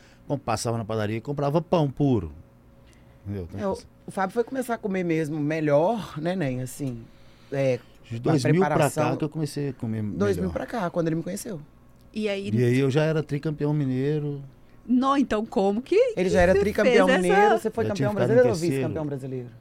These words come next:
Speaker 1: É, ter-, fiquei em terceiro no Campeonato Brasileiro
Speaker 2: Brasileiro,
Speaker 1: Júnior.
Speaker 2: ele já, já foi campeão mineiro chupando laranja, comprava aquele sacão de laranja, você tá entendendo?
Speaker 3: Aham.
Speaker 2: É.
Speaker 3: Isso tem a ver, então, por exemplo, com, com questão de, de genética, de biotipo?
Speaker 1: Não, a genética tá na cabeça da pessoa,
Speaker 2: É.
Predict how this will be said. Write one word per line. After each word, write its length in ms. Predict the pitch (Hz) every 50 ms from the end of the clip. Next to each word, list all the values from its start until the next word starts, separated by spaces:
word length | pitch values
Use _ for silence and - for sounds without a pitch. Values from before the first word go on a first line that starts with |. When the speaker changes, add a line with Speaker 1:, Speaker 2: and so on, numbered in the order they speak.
| - -
Speaker 1:
É, 140 | 87 90 87 85
ter-, 100 | - 101
fiquei 260 | 95 - - - 107 107
em 40 |
terceiro 360 | 95 123 107 - - 123 123 110
no 40 |
Campeonato 320 | 101 107 107 104 101 98 98
Brasileiro 340 | 95 101 95 - 170 175 -
Speaker 2:
Brasileiro, 380 | - 170 170 170 175 - - - -
Speaker 1:
Júnior. 120 | 277 302 - - - - - -
Speaker 2:
ele 120 | - 196 185
já, 140 | 156 214 - - - - - 160 180 -
já 100 | 196 208
foi 120 | - 214 220
campeão 280 | 233 233 214 226 220 220
mineiro 260 | 214 202 190 208 220
chupando 240 | - - - 240 247
laranja, 440 | 262 285 294 277 220 220 226 170 170
comprava 240 | 170 147 151 175 156
aquele 180 | - 196 170
sacão 400 | 151 - - 156 - - 160 156
de 80 | 156 160
laranja, 680 | 156 151 147 143 139 143 156 190 226 240 247 269 508 - - - - - - - -
você 100 | - -
tá 120 | - 240
entendendo? 420 | 233 185 185 175 202 202 208 180 -
Speaker 3:
Aham. 580 | 233 226 190 196 202 190 190 190 190 208 294 - - - -
Speaker 2:
É. 480 | - 147 143 143 135 131 127 123 117 - - - -
Speaker 3:
Isso 240 | - 277 392 - 392
tem 260 | - - - 320 403 381
a 100 | 302 240
ver, 140 | 214 202 196
então, 300 | 196 196 190 - 175 190
por 200 | 185 - 175 170
exemplo, 400 | 170 170 175 156 160 - - - - -
com, 460 | - 196 196 202 196 190 180 156 -
com 160 | - - 185
questão 340 | 175 - 175 - - 185 170
de, 400 | 170 156 165 175 170 165 156 - -
de 160 | 147 165 175
genética, 680 | 160 - 143 151 160 185 220 226 220 - - - - 185
de 140 | 160 156 160
biotipo? 880 | 147 175 190 185 151 151 - - - - 214 220 220 - - 208 202 202
Speaker 1:
Não, 60 | 135 123
a 60 | 120
genética 360 | 113 127 120 127 131 - -
tá 100 | - 131
na 80 | 139 143
cabeça 460 | - 160 147 110 98 110 107 - 98
da 80 | 85
pessoa, 360 | - - 87 - - - 80 76
Speaker 2:
É. 240 | - - - - -